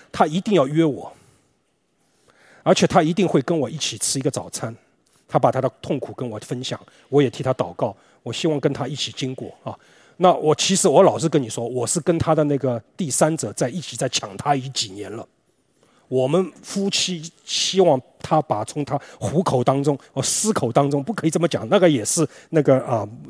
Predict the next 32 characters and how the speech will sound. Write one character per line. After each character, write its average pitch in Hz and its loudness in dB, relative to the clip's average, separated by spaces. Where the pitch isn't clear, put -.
就 220 2
是 170 2
我 143 4
的 135 4
意 220 6
思 196 2
说， 175 4
我 156 10
们， 190 6
我， 143 2
我 147 8
跟 233 8
他 214 4
的 208 6
那 202 6
个 190 6
小 123 2
三 175 4
去 180 -4
竞 196 2
争 196 8
已 156 0
经 175 0
几 139 0
年 117 4
了， 180 8
你 139 -2
懂 113 0
我 120 2
意 110 -4
思 - -2
吗？ 131 4